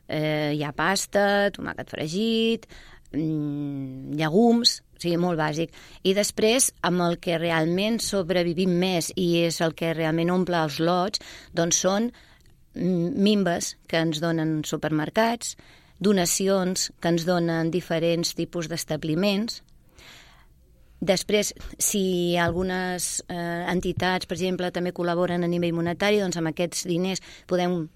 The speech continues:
comprar aliments que complementin el lot, i això és el que fa, doncs, que el lot tingui una mica més de, bueno, i després també els aliments que rebem del, del Banc dels Aliments. Però el Banc dels Aliments el que rebem també bàsicament és, és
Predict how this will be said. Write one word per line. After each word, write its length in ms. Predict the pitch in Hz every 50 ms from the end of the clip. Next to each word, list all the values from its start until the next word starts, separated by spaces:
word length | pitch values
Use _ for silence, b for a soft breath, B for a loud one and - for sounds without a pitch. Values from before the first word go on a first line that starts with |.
| _ _ _ - -
comprar 360 | 196 180 180 - 180 185 180
aliments 380 | 175 175 170 180 190 190 - -
que 100 | 175 170
complementin 920 | - 190 185 170 175 170 160 160 175 190 190 185 175 - 170 156 151 151 147 - _ _ -
el 220 | 160 156 165 170 185
lot, 360 | 190 190 196 - - - - - _ _ _ _ _ _ _ B B B B B B B B
i 120 | B 160 175
això 240 | 175 - - 202 202
és 80 | 196 226
el 80 | 220
que 140 | - 190 170
fa, 200 | - - 185 180
doncs, 200 | 185 202 190 -
que 100 | - 170
el 140 | 160 160 165
lot 180 | 170 175 -
tingui 240 | - 175 180 180 185
una 140 | 185 185 180
mica 280 | 175 175 175 - 185 180
més 300 | 180 170 170 165 165 175
de, 160 | 190 185 170 -
bueno, 200 | 185 175 175 170
i 40 | 165
després 320 | 175 - - 170 170 170 -
també 160 | 185 185 185
els 80 | 175 196
aliments 360 | 196 196 185 180 175 185 -
que 120 | - 185
rebem 300 | 175 170 170 170 170 175 175
del, 440 | 185 185 180 175 170 160 151 156 - - -
del 180 | - 170 160 156
Banc 180 | 160 156 165
dels 160 | 185 196 180
Aliments. 500 | 180 156 151 151 156 165 160 151 151 - - b b b b b b b b b
Però 120 | b 175 175
el 60 | 175 180
Banc 80 | 190 196
dels 140 | 208 202 226
Aliments 360 | 226 214 214 214 214 185 208
el 80 | 202
que 120 | - 202 190
rebem 300 | 190 185 190 190 196 180
també 220 | 196 196 190 190 190
bàsicament 560 | 190 175 196 - - 185 185 185 190 190 -
és, 220 | 190 185 - - -
és 220 | 202 185 180 -